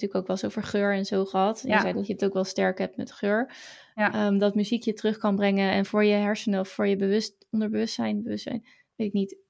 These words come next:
Speaker 1: Op het moment dat jij je iets voorstelt, is het waar. Dus
Speaker 2: Ja.
Speaker 1: dan ben jij gewoon weer terug op dat moment. Inclusief de emoties die daarbij, eh, die daarbij horen. Maar inderdaad vanuit een andere hoek, dus vanuit,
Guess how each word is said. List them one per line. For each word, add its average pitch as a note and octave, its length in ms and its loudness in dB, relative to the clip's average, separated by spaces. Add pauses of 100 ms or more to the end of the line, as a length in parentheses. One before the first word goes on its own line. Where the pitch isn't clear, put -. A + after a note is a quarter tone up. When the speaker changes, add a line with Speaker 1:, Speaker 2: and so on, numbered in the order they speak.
(180)
Speaker 1:
Op - 160 -14
het G#3+ 100 -2
moment A3 200 2
dat G#3+ 100 -2
jij A3 180 4
je G#3+ 60 2
iets G#3+ 160 -2
voorstelt, A3 400 0
is G#3 100 -2
het G3 120 -2
waar. F#3+ 440 2 (560)
Dus G#3 100 2
Speaker 2:
Ja. A#3+ 60 6
Speaker 1:
dan G#3 140 4
ben G#3 180 4
jij G3+ 160 4
gewoon G3+ 260 0
weer F#3 200 0
terug G#3+ 300 2
op G3 100 -4
dat G3+ 160 0
moment. F#3+ 540 2 (880)
Inclusief A3+ 500 4
de G#3+ 80 2
emoties G#3 520 4
die G3+ 100 2
daarbij, F#3 520 4
eh, F3+ 60 2
die F#3+ 100 0
daarbij F#3+ 360 2
horen. G#3 500 0
Maar G3 420 2 (140)
inderdaad G#3 460 4
vanuit G#3 300 2
een G#3+ 100 -2
andere G3+ 400 4
hoek, A3+ 360 0
dus G3+ 200 -2
vanuit, F#3+ 380 -2